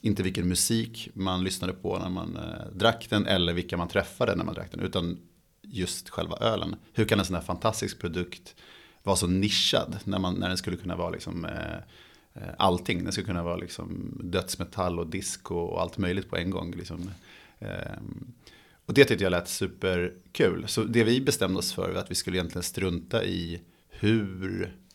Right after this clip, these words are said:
man ramade in öl, eller hur, hur det såg ut då. Hur det smakade, hur det såg ut, vad det kallades, och sen så bara försöka börja om från början. Vi hade ju naturligtvis en massa respekt för dem, för dem, eh, vad andra hade gjort.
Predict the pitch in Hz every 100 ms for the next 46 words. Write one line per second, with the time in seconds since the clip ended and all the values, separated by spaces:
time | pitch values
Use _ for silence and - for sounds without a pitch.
0 | _ 90 90 85 85 82 82 85 87 85
1 | 82 82 82 _ _ _ - 78 80 87
2 | 90 82 101 95 107 95 95 98 110 -
3 | 127 85 - - _ - _ - 90 87
4 | 104 92 82 - 90 85 85 90 90 92
5 | 87 85 87 87 90 85 87 87 92 98
6 | 90 82 82 87 85 - 90 90 87 92
7 | 87 87 95 104 101 104 85 - - -
8 | - - - - - 113 123 113 92 87
9 | 90 92 92 - 123 - - 92 90 92
10 | - - 90 90 87 85 85 85 85 87
11 | - _ - 101 123 113 98 101 135 -
12 | - -